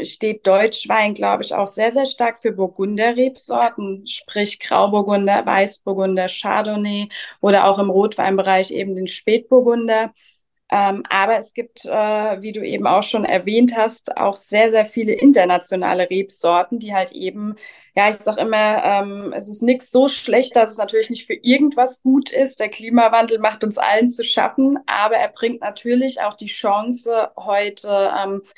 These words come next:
Rebsorten wie Sauvignon Blanc, Merlot, Cabernet Sauvignon und so weiter, ähm, auch hier anzupflanzen. Ähm, wir können mittlerweile unglaublich komplexe, ähm, breite Weine ausbauen, anbauen,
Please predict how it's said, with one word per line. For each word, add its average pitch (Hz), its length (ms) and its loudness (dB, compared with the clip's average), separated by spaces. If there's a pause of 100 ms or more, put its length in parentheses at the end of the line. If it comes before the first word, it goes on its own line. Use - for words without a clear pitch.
(120)
Rebsorten 214 560 2
wie 214 80 -4
Sauvignon 202 560 -2
Blanc, 196 480 0
Merlot, 196 580 -2 (360)
Cabernet 226 480 2
Sauvignon 202 800 -2
und 196 200 -6
so 196 200 -8
weiter, 190 560 2
ähm, 190 300 -2
auch 190 260 2
hier - 320 -4
anzupflanzen. 220 1040 -2 (360)
Ähm, 190 280 4
wir 196 100 0
können 202 300 -2
mittlerweile 190 560 0
unglaublich 208 640 -4
komplexe, 226 960 0
ähm, 202 180 0
breite 202 520 0
Weine 220 480 -2
ausbauen, 214 720 -2
anbauen, 208 720 -2